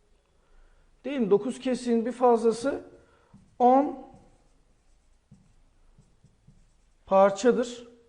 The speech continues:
Değil mi? On parçadır. Dolayısıyla, dolayısıyla üç yüz altmış ona bölünür mü? Evet. Bu nedir arkadaşlar? Üç yüz altmışın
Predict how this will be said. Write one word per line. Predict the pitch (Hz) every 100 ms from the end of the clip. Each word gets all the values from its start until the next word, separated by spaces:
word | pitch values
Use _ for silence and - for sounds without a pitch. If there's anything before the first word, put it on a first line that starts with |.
| _ _ _ _
Değil | 247 285
mi? | 180 147 - - _ _
On | 220 247 240
parçadır. | 240 220 214 247 214 - - _ _ _ _ _ 214
Dolayısıyla, | 233 254 254 247 294 277 196 196 - - 202
dolayısıyla | 202 214 220 262 220 180 - - - _
üç | 262 262
yüz | 262
altmış | 247 240 269 -
ona | 240 247 240
bölünür | 254 262 262
mü? | 247 294 - - - -
Evet. | 185 143 - - _ _ _ _ _ _ _ _ _ _ 202
Bu | 247 294 277 - - -
nedir | 226 226 214
arkadaşlar? | 180 180 175 175 - 233 240 - - - -
Üç | 233 -
yüz | 185
altmışın | 165 202 214 208 - 185 170 - - 165 160 165 170 185 220 233 269